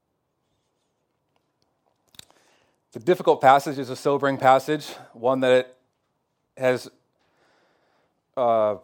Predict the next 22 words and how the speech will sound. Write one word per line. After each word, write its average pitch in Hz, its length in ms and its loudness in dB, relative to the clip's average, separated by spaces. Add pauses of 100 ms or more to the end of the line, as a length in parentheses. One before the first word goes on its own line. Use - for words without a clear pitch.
(720)
kind 147 120 -2
of 143 60 -2
destroyed 123 400 -6
me 120 140 -8
this 107 240 -12
week, 123 240 -8
has 104 240 -14
burdened 120 320 -6
me 123 100 -8
this 117 240 -12
week, 120 220 -10 (240)
uh, 110 120 -8
for 117 200 -12
the 107 100 -10
message 117 340 -6
I'm 107 180 -2
about 107 200 -8
to 110 80 -16
share 107 240 -8
with 110 220 -12
you. 127 180 -8 (2750)
It 123 180 -10